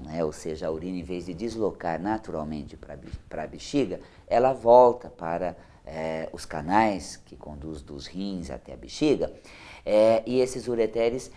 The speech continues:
eles têm esse, esse, ele-, eles apresentam esse refluxo.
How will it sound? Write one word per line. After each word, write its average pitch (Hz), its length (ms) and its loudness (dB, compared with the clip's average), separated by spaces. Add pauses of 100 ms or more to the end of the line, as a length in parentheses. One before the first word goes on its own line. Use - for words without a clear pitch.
(160)
eles 127 300 2
têm 120 240 -2
esse, 131 340 0
esse, 113 240 -4
ele-, 104 260 -4
eles 101 200 -2
apresentam 113 800 -2
esse 110 260 -8
refluxo. 120 580 -8